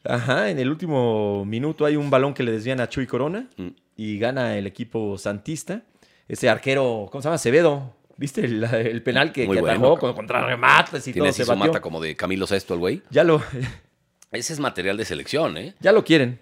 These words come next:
Speaker 1: ya lo quieren la selección.
Speaker 2: Y ese vas a ver que va a ir a otro equipo más grande, eh, incluso puede ser América, ¿no? Se habla de que Memo Ochoa
Speaker 1: Atlas,
Speaker 2: Memo,
Speaker 1: Jackson.
Speaker 2: <laughs> Memo Ochoa ya
Speaker 1: No, bueno, es que
Speaker 2: podría
Speaker 1: Atlas tiene un porterazo.
Speaker 2: emigrar a, a la
Speaker 1: ¿A
Speaker 2: M L S,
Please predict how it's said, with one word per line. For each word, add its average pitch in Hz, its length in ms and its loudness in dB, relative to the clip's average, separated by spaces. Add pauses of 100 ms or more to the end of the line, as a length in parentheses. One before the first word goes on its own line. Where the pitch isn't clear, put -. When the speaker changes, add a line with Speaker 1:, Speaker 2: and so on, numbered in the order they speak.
Speaker 1:
ya 131 140 -6
lo 139 80 -4
quieren 123 160 -4
la 120 60 -2
selección. 294 560 0
Speaker 2:
Y 131 80 -4
ese 139 160 -2
vas 143 120 0
a 139 60 2
ver 135 140 0
que 120 100 -4
va 123 220 0
a 117 40 -2
ir 120 140 -2
a 113 60 0
otro 107 160 -6
equipo 101 320 -8
más 90 200 -4
grande, 80 400 -8
eh, 58 520 -20
incluso 87 320 -16
puede 87 160 -6
ser 92 100 -6
América, 87 720 -8
¿no? 80 160 -12
Se 92 80 -12
habla 95 180 -8
de 78 120 -10
que 80 100 -14
Memo 87 180 -10
Ochoa 113 140 2
Speaker 1:
Atlas, 120 580 -2
Speaker 2:
Memo, 95 140 -4
Speaker 1:
Jackson. 160 320 4
Speaker 2:
<laughs> 175 520 2
Memo 110 260 0
Ochoa 110 200 0
ya 113 140 4
Speaker 1:
No, - 100 4
bueno, 185 140 8
es 139 80 6
que - 20 4
Speaker 2:
podría 170 140 6
Speaker 1:
Atlas 175 140 -2
tiene 160 100 -2
un 139 60 -6
porterazo. 113 420 -2 (100)
Speaker 2:
emigrar 85 500 -6
a, 71 600 -12
a - 120 -20
la 80 120 -10
Speaker 1:
¿A - 20 -8
Speaker 2:
M 92 100 -8
L 85 160 -6
S, 107 120 -6